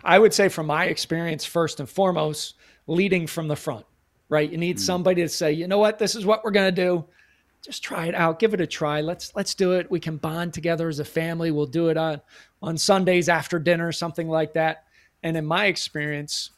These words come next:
Speaker 1: I've been leading my family in a similar manner. And people are watching whether they tell you or not, and your family's watching what you're doing on a daily basis. My sons,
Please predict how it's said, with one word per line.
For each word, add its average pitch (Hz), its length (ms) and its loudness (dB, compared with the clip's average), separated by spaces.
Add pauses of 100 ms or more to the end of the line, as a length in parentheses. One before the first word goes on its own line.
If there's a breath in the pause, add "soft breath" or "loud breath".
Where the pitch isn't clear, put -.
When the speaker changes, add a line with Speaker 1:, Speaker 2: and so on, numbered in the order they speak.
(420)
Speaker 1:
I've 151 160 -2
been 156 180 -4
leading 156 300 0
my 147 240 -4
family 135 680 -8 (760)
in 202 220 4
a 165 80 2
similar 175 480 4
manner. 175 500 -2 (680)
And 190 420 -4 (540)
people 302 300 0
are 180 100 10
watching 156 500 2
whether 139 280 0
they 131 380 -6
tell 147 200 0
you 135 140 -2
or 127 100 -6
not, 120 320 -12
and 175 80 -10
your 220 120 -6
family's 190 600 -4
watching 156 440 0
what 139 220 -2
you're 147 80 -4
doing 147 300 0
on 135 160 -4
a 123 60 -10
daily 127 320 -8
basis. 127 480 -10
My 151 140 -4
sons, 160 600 2